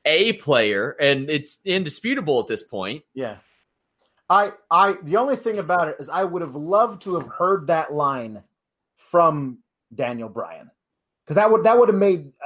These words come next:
Speaker 2: actually heard him
Speaker 1: Yes.
Speaker 2: say it. That would have ma-, that would have been absolutely the cherry on top, is to actually watch him say those words and not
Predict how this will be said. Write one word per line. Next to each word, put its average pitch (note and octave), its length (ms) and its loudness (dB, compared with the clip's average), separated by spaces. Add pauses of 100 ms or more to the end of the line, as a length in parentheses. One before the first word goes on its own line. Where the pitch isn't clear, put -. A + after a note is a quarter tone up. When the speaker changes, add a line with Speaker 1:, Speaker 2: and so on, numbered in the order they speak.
Speaker 2:
actually G3+ 360 -2
heard G#3 440 4
him E3+ 460 -2
Speaker 1:
Yes. B2+ 140 -2
Speaker 2:
say D#3+ 160 4
it. - 260 -2 (320)
That G3 180 2
would G#3+ 100 4
have F3+ 100 -2
ma-, F#3+ 240 -2
that G#3 120 4
would A3 100 4
have E3+ 80 0
been F3+ 240 -6
absolutely F3+ 460 -2
the - 60 -10
cherry F3+ 300 0
on D3+ 180 -4
top, C#3 360 -4 (240)
is D3 140 -12
to F#3+ 100 -8
actually - 380 -4
watch D3+ 480 -4
him E3+ 240 -2
say E3+ 260 -2
those D#3+ 300 0
words C#3+ 380 -2
and C#3 180 -10
not D3 300 -4